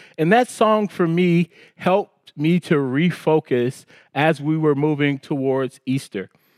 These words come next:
I wanna take a, a walk through the lyrics of that song because I, I believe it would set us on a great path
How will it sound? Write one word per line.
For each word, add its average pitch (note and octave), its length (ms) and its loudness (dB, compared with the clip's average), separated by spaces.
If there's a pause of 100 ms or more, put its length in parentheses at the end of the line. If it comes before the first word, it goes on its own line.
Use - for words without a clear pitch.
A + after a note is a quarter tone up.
(200)
I E3 80 2
wanna B3 220 4
take A#3 260 4
a, E3+ 180 4
a C#3+ 120 0
walk E3+ 400 0
through F3+ 260 -2
the D3+ 120 6
lyrics E3+ 520 2
of C#3 160 -4
that B2 200 2
song A2+ 500 -4 (360)
because E3+ 300 2
I, E3 160 2
I F3 40 2
believe F3+ 300 2
it F3+ 100 2
would D#3+ 200 0
set - 260 0
us E3 220 2
on C#3+ 200 0
a C#3 60 0
great D3 320 -2
path C3+ 420 0